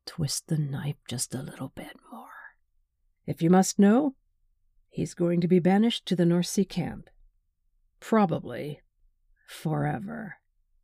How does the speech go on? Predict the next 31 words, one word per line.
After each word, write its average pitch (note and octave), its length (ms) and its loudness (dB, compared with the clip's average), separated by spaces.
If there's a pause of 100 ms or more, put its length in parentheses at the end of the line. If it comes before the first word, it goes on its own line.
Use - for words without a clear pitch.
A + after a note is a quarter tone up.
(460)
Neil E3 240 4
brushed D#3 340 -6
the D#3 100 -6
sleeve D3+ 380 -6
she - 140 -6
had C#3+ 160 -8
grabbed, C#3+ 440 -6 (320)
as F3+ 160 0
if G3 140 -2
to F3+ 120 -2
remove F3 460 2 (100)
all F#3 200 -2
memory F#3 440 -2
of C3 140 -10
her. C3+ 300 -10 (600)
"There. D3 380 2 (580)
Satisfied?" G3+ 760 0 (1200)
Much E3+ 300 0
to - 180 -2
Neil's D#3 440 0
amazement, D3 600 -4 (600)
the D#3+ 100 4
whore's F3 420 -2
white E3 380 -6
face C#3 380 -4
went D3+ 180 -4 (100)
even C#3+ 480 -4
whiter. F#3+ 560 -4 (500)
He A3 140 8
watched F3+ 440 2
her A#2+ 200 -6